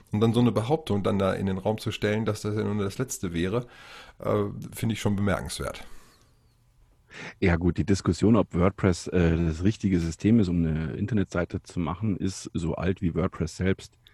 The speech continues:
Speaker 2: Ähm, also seit, ich glaub, WordPress eins Punkt fünf müsste das gewesen sein, im Jahr zweitausendfünf,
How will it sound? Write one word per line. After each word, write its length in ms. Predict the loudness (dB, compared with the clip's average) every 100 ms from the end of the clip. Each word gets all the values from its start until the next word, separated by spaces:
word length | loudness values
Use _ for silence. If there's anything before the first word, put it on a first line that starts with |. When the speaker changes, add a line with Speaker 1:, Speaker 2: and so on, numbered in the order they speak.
| _ _ _ _ -4
Speaker 2:
Ähm, 500 | -2 0 0 -4 -6
also 320 | -4 -2 -4 -10 -20 _ _
seit, 460 | -6 -4 -4 -6
ich 140 | -12 -8
glaub, 200 | -8 -6
WordPress 440 | -8 -6 -8 -8
eins 260 | -10 -10 -8
Punkt 260 | -8 -8
fünf 280 | -2 -2 0
müsste 200 | -4 -4
das 140 | -12
gewesen 300 | -8 -6 -4
sein, 160 | -4 -4
im 80 | -4
Jahr 120 | -4
zweitausendfünf, 840 | -6 -6 -4 -6 -4 2 2 0